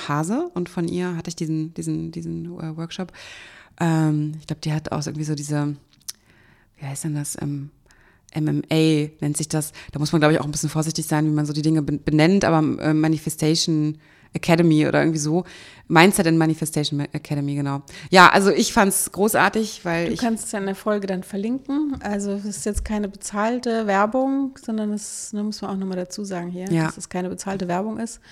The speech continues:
Speaker 2: äh, sondern dass dir, dir einfach persönlich dieser Workshop gut gefallen hat.
Speaker 1: Ja, voll.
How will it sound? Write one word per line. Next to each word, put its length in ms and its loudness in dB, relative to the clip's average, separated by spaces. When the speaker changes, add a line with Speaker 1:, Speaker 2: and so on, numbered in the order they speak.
Speaker 2:
äh, 200 -2
sondern 220 -2
dass 140 -2
dir, 180 -2
dir 300 2
einfach 240 -6
persönlich 400 -4
dieser 420 -8
Workshop 380 -8
gut 160 -18
gefallen 340 -14
hat. 80 -2
Speaker 1:
Ja, 240 2
voll. 420 0